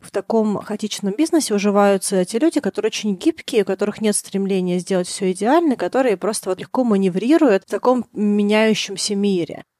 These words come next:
Это не значит, что у перфекциониста нет ценности в этой компании. Можно взять, можно, вопреки тому, что хочет компания, на себя взвалить какую-то функцию, попытаться это всё структурировать, реорганизовать,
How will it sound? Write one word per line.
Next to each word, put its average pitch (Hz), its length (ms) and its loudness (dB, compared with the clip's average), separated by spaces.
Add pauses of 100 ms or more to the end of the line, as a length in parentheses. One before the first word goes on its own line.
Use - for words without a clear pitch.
Это 226 140 -2
не 233 60 2
значит, 254 160 0
что - 140 0
у - 20 -2
перфекциониста 208 640 -4
нет 185 120 0
ценности 330 420 2
в 226 40 2
этой 214 140 0
компании. 190 440 0
Можно 180 280 0
взять, 220 400 2
можно, 196 420 0
вопреки 220 720 -2
тому, 196 320 0
что 185 560 2
хочет - 420 -2
компания, 185 920 0
на 196 140 -2
себя 196 320 -2
взвалить 185 480 0
какую-то 180 680 -2
функцию, 262 640 0
попытаться 185 600 -4
это - 100 -16
всё - 140 -10
структурировать, 208 880 0
реорганизовать, 180 920 0